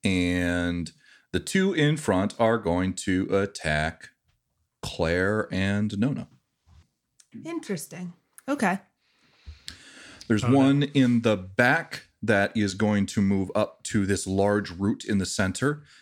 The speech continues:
Speaker 1: and, uh, the one, one of the Sporins that is on that root in the center also is going to take cover behind that central root.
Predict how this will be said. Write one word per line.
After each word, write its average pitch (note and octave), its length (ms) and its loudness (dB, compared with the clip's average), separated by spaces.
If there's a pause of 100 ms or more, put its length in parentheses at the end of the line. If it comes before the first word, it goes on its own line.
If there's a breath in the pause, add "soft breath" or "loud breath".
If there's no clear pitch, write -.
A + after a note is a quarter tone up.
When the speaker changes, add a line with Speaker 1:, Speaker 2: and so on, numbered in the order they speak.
Speaker 1:
and, F2 560 0
uh, E2+ 300 0
the F#2 120 -2
one, G2 520 0 (320)
one A2+ 140 4
of F#2+ 80 -2
the F#2+ 60 -2
Sporins F#2+ 680 -2
that F2+ 380 0
is F2 260 -2
on D3 260 2
that G2 280 0 (140)
root G2 200 0
in F#2+ 60 0
the F2 60 0
center F#2 380 -2
also G#2 540 0 (280 loud breath)
is G2+ 120 -2
going F#2+ 180 0
to F2+ 60 -6
take - 300 -6
cover F#2+ 440 2 (480 loud breath)
behind F#2 460 0 (100)
that F#2+ 260 0
central F2 600 -2
root. D#2+ 520 -4